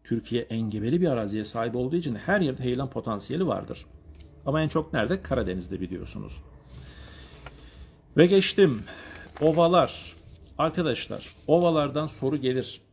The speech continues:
Karstik ovalar, baş harflerinden takke muçtu yapmıştık değil mi? Tefenli, Acıpayam, Kestel, Korkuteli, Elmalı,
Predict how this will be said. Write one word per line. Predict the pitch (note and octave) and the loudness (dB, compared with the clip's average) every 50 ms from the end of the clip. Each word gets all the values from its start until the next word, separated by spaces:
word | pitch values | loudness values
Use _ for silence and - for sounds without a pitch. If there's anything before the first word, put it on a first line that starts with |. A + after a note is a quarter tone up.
| _ _ _ _ - - - - _ _ _ _ _ _ | _ _ _ _ -20 -20 -20 -20 _ _ _ _ _ _
Karstik | - D#3 E3+ E3 - - F#3+ - | 4 4 4 4 2 -4 2 4
ovalar, | F#3 D#3+ C#3 A#2 A2 G#2+ G2+ | 6 6 6 6 4 2 2
baş | B2+ C#3+ - E3+ | 0 0 0 0
harflerinden | D#3+ D3+ - D#3+ D#3 D3+ D3+ D3+ D#3 D#3 | -2 -2 0 0 0 2 2 0 0 -2
takke | - - D3+ C#3+ - - D#3+ | -2 -4 -4 -4 -4 -2 0
muçtu | D#3 D3+ D3+ - - - G3 | 2 2 0 -2 -2 2 2
yapmıştık | F3 E3+ - - G#2+ - - G#2+ - - | 2 2 2 0 -8 -6 -8 -10 -4 0
değil | F3+ F3 D3 | 2 2 2
mi? | A#2 - | 2 -2
Tefenli, | - - C#3+ C#3 - D#3 C#3+ C3+ B2+ | -2 -4 -6 -2 0 -2 0 0 0
Acıpayam, | B2+ C3 C#3 - - C#3 C3+ B2+ A#2 | 0 -2 -2 -2 -4 -2 -2 -2 -2
Kestel, | - C#3 C3+ - - C3 A#2+ | -2 -4 -4 -2 0 0 0
Korkuteli, | A#2 - C#3 C3 - - C#3+ - C3+ A#2 A2+ | 0 0 -2 -2 0 -2 -2 0 2 2 2
Elmalı, | - C3 C#3+ C#3+ C#3+ B2+ A2+ A2+ D#3 F#3+ G#3 | 2 2 2 2 2 2 2 4 2 2 2